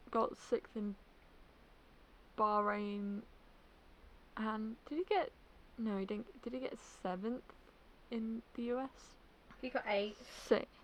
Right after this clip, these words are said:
Speaker 1: Oh, eight, four,
Speaker 2: <laughs>
Speaker 1: that's ten, and then I
Speaker 2: He
Speaker 1: think
Speaker 2: got
Speaker 1: he
Speaker 2: four
Speaker 1: got,
Speaker 2: points.
Speaker 1: then I think, 'cause I think he got sixth in Bahrain.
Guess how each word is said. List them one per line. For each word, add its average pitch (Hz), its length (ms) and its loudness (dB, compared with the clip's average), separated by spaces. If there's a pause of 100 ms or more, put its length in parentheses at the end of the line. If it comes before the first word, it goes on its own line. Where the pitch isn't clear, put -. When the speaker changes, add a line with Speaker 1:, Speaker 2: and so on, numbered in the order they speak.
(280)
Speaker 1:
Oh, 208 200 10 (140)
eight, 262 340 8 (420)
four, 185 440 8 (220)
Speaker 2:
<laughs> - 240 -20
Speaker 1:
that's 214 260 0
ten, 185 540 4
and 202 160 4
then 208 120 6
I 208 120 8
Speaker 2:
He 247 80 -2
Speaker 1:
think 240 140 6
Speaker 2:
got - 80 0
Speaker 1:
he 220 100 0
Speaker 2:
four 220 80 -2
Speaker 1:
got, - 260 8
Speaker 2:
points. 208 360 -6 (580)
Speaker 1:
then 220 180 8
I 220 80 8
think, 220 300 4 (180)
'cause 254 120 6
I 277 100 12
think 370 160 8
he 392 80 10
got 226 160 12
sixth - 280 0
in 190 120 4
Bahrain. 190 460 4